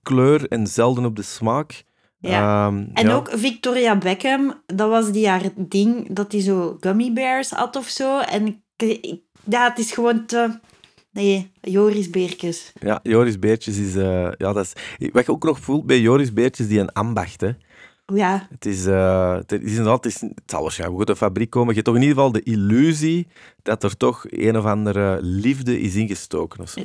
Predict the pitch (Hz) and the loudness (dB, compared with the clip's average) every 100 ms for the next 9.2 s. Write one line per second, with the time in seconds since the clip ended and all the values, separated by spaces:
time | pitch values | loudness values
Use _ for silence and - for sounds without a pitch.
0 | - - 220 294 - 180 240 302 254 247 | -10 -2 0 0 -2 2 2 2 -2 -4
1 | - 196 196 196 - - _ _ 202 208 | 0 0 2 -2 -6 -20 _ _ -4 0
2 | 208 202 214 220 233 226 214 208 - 175 | 0 0 0 2 2 2 -2 -4 -2 -4
3 | 170 175 135 165 165 - 135 156 139 101 | -4 2 4 4 2 0 2 4 2 4
4 | 131 - 110 113 104 107 104 92 101 85 | 4 2 2 2 0 -4 -4 -2 -4 0
5 | 117 147 135 - 123 123 - 95 123 - | 0 0 -2 -2 -2 -2 -2 2 2 2
6 | - 127 - 101 92 87 85 - _ _ | -2 -4 -4 -2 -2 -4 -8 -16 _ _
7 | _ _ - 101 101 98 95 - - - | _ _ -6 0 2 2 2 0 -2 -2
8 | - 156 - 123 117 104 110 123 - - | 0 0 0 0 2 2 2 0 -4 -6
9 | - | -6